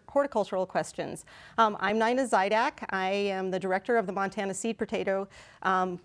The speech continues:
Association, so if you have any questions about potatoes or also vegetables and horticulture, I might be able to chip in on those too. So,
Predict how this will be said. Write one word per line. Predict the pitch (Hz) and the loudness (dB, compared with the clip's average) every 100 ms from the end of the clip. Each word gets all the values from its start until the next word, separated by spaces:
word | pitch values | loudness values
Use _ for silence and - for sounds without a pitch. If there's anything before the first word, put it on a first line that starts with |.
| - - - - - _ - - - - | -16 -18 -18 -20 -20 _ -20 -20 -8 -2
Association, | 208 220 190 196 202 254 254 | 0 0 0 -2 -2 -2 -4
so | 240 226 196 190 | 0 2 2 0
if | 190 202 185 - - | -2 -2 -4 -12 -6
you | 220 208 | -4 0
have | 190 185 | 0 0
any | - 302 | 2 2
questions | - 285 - 269 | 2 0 2 -2
about | 254 214 208 | 2 2 2
potatoes | 214 233 247 254 254 | 0 4 4 4 2
or | 208 196 190 | 2 2 4
also | 208 233 254 247 240 - _ - | 2 2 4 4 2 -2 _ 0
vegetables | 208 214 196 220 214 | 2 2 0 0 0
and | 202 | 0
horticulture, | 202 208 196 - 190 | -2 0 -2 -2 -2
I | 190 190 - | -2 -2 0
might | 208 | 0
be | 202 196 | 2 0
able | 196 | 0
to | 190 | -2
chip | - 220 208 | -2 -2 0
in | 190 | 0
on | 185 | 0
those | 185 180 - | 0 -2 -4
too. | 196 156 | -6 -6
So, | 147 202 175 | -2 2 2